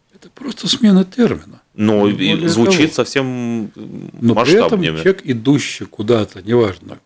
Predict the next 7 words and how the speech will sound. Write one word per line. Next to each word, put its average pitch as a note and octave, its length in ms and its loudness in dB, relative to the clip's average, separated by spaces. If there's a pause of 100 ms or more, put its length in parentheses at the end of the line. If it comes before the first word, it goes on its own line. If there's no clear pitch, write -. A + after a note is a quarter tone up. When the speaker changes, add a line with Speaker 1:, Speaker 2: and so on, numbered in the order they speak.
(220)
Speaker 1:
к, - 80 -20 (120)
э, - 460 -20 (580)
астропсихологу, B2 1400 2
к - 140 -20
парапсихологу, B2 1080 -2
еще F#3 340 -6
куда-то, A#3+ 460 2